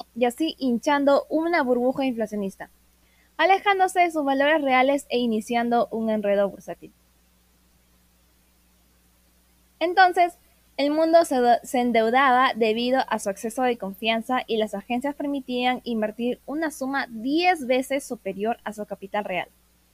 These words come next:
Lo que se calcula que dos terceras partes de las acciones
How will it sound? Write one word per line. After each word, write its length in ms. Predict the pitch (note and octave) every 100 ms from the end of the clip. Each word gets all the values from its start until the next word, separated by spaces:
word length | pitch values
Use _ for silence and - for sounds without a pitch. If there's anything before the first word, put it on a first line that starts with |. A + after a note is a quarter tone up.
| _ _ _ _ -
Lo 80 | G4
que 80 | A4
se 80 |
calcula 460 | A4 G#4 G4 F#4+ F#4+
que 440 | C#4+ B3+ B3 - -
dos 260 | B3+ G4 - _ _ _ _ _ -
terceras 420 | C#4+ C4 D4 D#4+
partes 460 | - B3 A#3+ C4 A#3
de 100 | A3
las 160 | A3
acciones 560 | G3+ - B3 A3+ B3